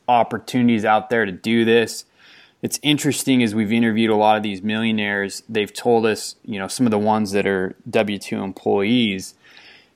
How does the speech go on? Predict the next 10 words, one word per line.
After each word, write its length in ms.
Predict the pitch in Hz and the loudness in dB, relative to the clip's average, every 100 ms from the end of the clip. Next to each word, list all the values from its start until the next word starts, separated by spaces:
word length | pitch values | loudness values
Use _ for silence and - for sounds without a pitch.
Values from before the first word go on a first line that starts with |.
| _ | _
that 240 | 139 139 | 4 4
tons 280 | - 180 185 | 4 6 8
of 180 | 165 127 | 6 6
the 260 | 135 127 120 - | 6 6 4 6
coworkers 720 | 175 175 160 - 135 117 113 | 10 10 10 6 0 0 -2
that 140 | 101 | 0
they 160 | 120 110 | 0 2
work 440 | 113 131 156 - | 4 6 4 2
with 320 | 107 101 104 | 2 2 2
have, 320 | 139 117 - | 0 -2 -4